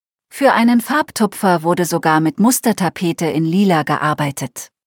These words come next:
Der weibliche Touch ist dem Haus anzumerken.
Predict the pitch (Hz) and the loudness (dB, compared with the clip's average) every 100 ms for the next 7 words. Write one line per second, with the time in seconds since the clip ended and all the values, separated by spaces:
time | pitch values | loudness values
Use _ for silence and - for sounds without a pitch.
0 | _ _ _ _ _ _ _ - 220 220 | _ _ _ _ _ _ _ 0 2 4
1 | 226 330 320 285 247 214 - 202 - - | 2 0 0 -2 0 -2 0 -2 -2 -4
2 | 165 - 151 143 185 - - 170 - 160 | -6 -4 -4 0 0 0 0 0 0 2
3 | 156 139 - 139 | 2 0 -2 -4